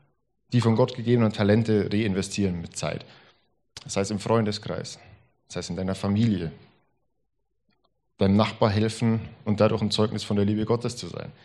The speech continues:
Natürlich auch in der Gemeinde. Es gibt zig Möglichkeiten, das, was wir bekommen haben, einzusetzen. Wenn du also jemand bist,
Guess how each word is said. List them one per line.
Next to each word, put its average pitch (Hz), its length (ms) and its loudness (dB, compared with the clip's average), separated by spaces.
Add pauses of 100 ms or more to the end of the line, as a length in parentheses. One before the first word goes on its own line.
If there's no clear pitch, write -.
(720)
Natürlich 135 500 4
auch 101 160 -4
in 90 120 -6
der 85 100 -6
Gemeinde. 82 460 -8 (2500)
Es - 140 -16
gibt - 340 -6 (400)
zig - 240 -8
Möglichkeiten, 107 680 0 (1600)
das, 107 140 -4
was 110 140 -2
wir 95 80 -4
bekommen 98 320 -4
haben, 92 260 -6 (140)
einzusetzen. - 600 -8 (3000)
Wenn 131 220 6
du 135 100 2
also 110 220 6
jemand 104 300 4
bist, - 380 2